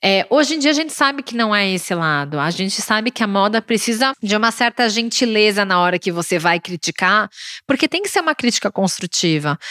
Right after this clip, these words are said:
né? Você tem que trazer um embasamento. Não é só você falar, "Nossa, aquele tênis da Balenciaga é feio." Tá, peraí, por que que o Demna fez esse tênis? Né? Então, você gostando ou não do tênis, você precisa discutir de uma forma que consiga trazer uma argumentação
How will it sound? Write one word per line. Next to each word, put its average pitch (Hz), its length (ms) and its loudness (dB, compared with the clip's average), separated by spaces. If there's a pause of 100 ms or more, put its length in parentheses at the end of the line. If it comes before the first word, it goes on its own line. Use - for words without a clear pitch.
(180)
né? 202 140 2
Você 220 180 -2
tem 254 140 0
que 285 80 -10
trazer 233 260 2
um 208 40 0
embasamento. 165 920 -2
Não 185 220 2
é 240 80 4
só 277 160 0
você 240 240 -2
falar, 190 300 0
"Nossa, 190 420 0
aquele 190 220 2
tênis 196 260 -2
da 190 80 2
Balenciaga 175 640 0
é - 20 2
feio." 156 460 -2 (340)
Tá, 277 200 4
peraí, 269 320 2
por 269 160 -2
que 339 100 -2
que 349 120 2
o 285 40 2
Demna 202 480 2
fez 165 260 -2
esse 160 200 -6
tênis? 147 580 -4 (120)
Né? 170 200 2
Então, 226 280 0 (320)
você 240 300 0
gostando 349 440 2
ou 392 40 2
não 262 160 2
do 202 80 0
tênis, 240 540 0
você 214 260 0
precisa 269 340 -2
discutir 262 800 -2 (160)
de 196 140 2
uma 226 160 2
forma 233 460 2
que 254 100 -14
consiga 240 540 -4
trazer 220 420 2
uma 208 140 0
argumentação 185 960 0